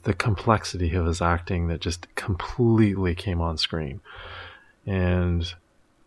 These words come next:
it's, there's a reason why this movie was nominated for over eighty-eight Academy Awards, and notably, uh, both actors, um, Tom Hulce, who plays Mozart,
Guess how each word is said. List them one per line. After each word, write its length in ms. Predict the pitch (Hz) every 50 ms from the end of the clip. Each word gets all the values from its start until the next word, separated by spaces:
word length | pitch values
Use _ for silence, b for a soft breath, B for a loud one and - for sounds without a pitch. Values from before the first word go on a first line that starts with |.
| _ _ _ _ _ _ _ _ -
it's, 200 | 110 98 - -
there's 300 | 101 110 123 113 101 110
a 60 | 104
reason 460 | 95 110 120 127 117 113 107 104 98
why 220 | 95 95 95 92
this 220 | 90 90 87 - -
movie 240 | 98 95 92 92 92
was 180 | 87 87 82 -
nominated 440 | 92 85 87 87 87 87 82 85
for 240 | - - 85 85 85
over 380 | 85 90 87 85 87 82 80 -
eighty-eight 720 | - 110 107 98 95 92 - - _ _ 117 117 107 - - - _ _
Academy 460 | - - - 95 90 90 90 87 85
Awards, 520 | 82 82 82 87 85 87 90 87 87 - - B B B B B B B B B B B B B B B _ -
and 140 | 101 90 92
notably, 640 | 101 107 117 117 101 85 90 87 90 87 87 85 - - - _ _ _ _ - - -
uh, 240 | 98 92 90 87 -
both 360 | 90 90 113 117 120 - - -
actors, 600 | 98 87 85 - - - 92 87 87 - - - _ - - - - - - - - - - - - - - - - - -
um, 680 | 87 87 85 85 85 82 82 82 85 82 82 82 87 85 87 87 - - - - - - - - - - - - - - - - - - - - _ _ _ _ -
Tom 320 | - 117 101 95 92 87
Hulce, 540 | 85 - - 107 98 101 - - - - - -
who 100 | 113 92
plays 320 | - - 104 90 87 87
Mozart, 540 | 98 92 92 90 - - 92 92 95 92